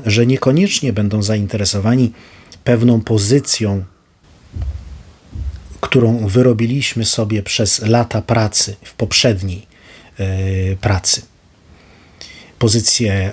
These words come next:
myślę o pozycji społecznej w organizacji, znajomości struktur, co z kim załatwiać, uzgadniać. A zatem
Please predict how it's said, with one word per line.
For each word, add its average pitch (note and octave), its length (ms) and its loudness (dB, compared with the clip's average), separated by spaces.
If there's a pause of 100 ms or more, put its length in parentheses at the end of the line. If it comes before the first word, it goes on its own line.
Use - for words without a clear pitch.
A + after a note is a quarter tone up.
myślę A2+ 220 0
o F#2 40 0
pozycji G2 380 -2
społecznej C3 540 2
w A2 60 0
organizacji, G#2 800 -2
znajomości F#2 540 -2
struktur, B2+ 760 0
co G#2+ 140 -2
z - 120 -2
kim G#2 180 -2
załatwiać, A#2+ 680 0
uzgadniać. G#2+ 640 0 (480)
A A#2+ 80 0
zatem C3 320 2